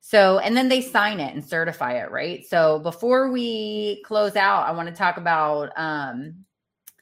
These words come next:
ratings, right? So I, I'm not a accredited claims agent or an attorney. I forgot to give that disclaimer earlier. So I'm not,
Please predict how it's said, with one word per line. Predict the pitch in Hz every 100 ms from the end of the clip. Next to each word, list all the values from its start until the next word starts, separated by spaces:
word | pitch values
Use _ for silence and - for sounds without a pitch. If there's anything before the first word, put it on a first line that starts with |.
| _ _ _
ratings, | 185 196 175 135 139 139
right? | 160 175 165 -
So | 180 165 160 160
I, | 196 - 190
I'm | 208
not | 220 214
a | 202 185 -
accredited | 196 196 190 185
claims | 196 190 185
agent | 190 185 196 190 -
or | 170
an | 165
attorney. | 151 214 220 220 214
I | -
forgot | 151 160 160
to |
give | 160 156
that | 143
disclaimer | 147 - 185 185 175
earlier. | 180 180 180 180
So | -
I'm | 147
not, | 156 160 -